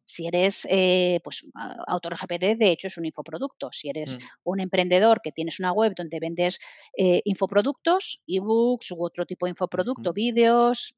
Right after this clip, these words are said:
Speaker 2: Sí.
Speaker 1: también estos textos legales son para ti. Luego, no tienes que tener un tratamiento de datos complejo en tu negocio, es decir, no tienes que tratar datos de salud,
Speaker 2: Ujú.
Speaker 1: no tienes que tratar datos de antecedentes penales,
Speaker 2: Mm.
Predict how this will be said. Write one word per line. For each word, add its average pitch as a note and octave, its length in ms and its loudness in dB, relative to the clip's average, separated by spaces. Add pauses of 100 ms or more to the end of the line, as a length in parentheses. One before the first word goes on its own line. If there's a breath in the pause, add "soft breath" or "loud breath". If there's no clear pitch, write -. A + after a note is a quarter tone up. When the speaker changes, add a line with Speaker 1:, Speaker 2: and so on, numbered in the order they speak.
Speaker 2:
Sí. - 220 -20
Speaker 1:
también G3+ 560 2
estos G3+ 320 -2
textos - 340 -4
legales A3 480 2
son E3+ 200 -8
para D3 220 -2
ti. - 200 -12 (340 loud breath)
Luego, B3 440 6 (200)
no F#3+ 260 0
tienes A#3+ 300 4
que G#3 120 6
tener G#3 340 4
un A3 160 0
tratamiento G3+ 640 4
de G3+ 100 6
datos G3 340 6
complejo F3+ 520 0
en G#3+ 80 0
tu G3 140 -2
negocio, C#3 340 -4
es E3 80 -6
decir, C3 340 -2 (380 soft breath)
no G#3 380 4
tienes A#3+ 320 4
que A3+ 100 6
tratar G3+ 360 6
datos G3+ 300 4
de G#3+ 100 6
salud, C#3 340 -2 (560 loud breath)
Speaker 2:
Ujú. C3 160 -10
Speaker 1:
no A3 260 4
tienes A#3+ 300 4
que A3 100 2
tratar G#3 320 6
datos G#3 280 4
de A#3 60 4
antecedentes F3+ 600 -2
penales, C3 540 -6
Speaker 2:
Mm. A2 380 -10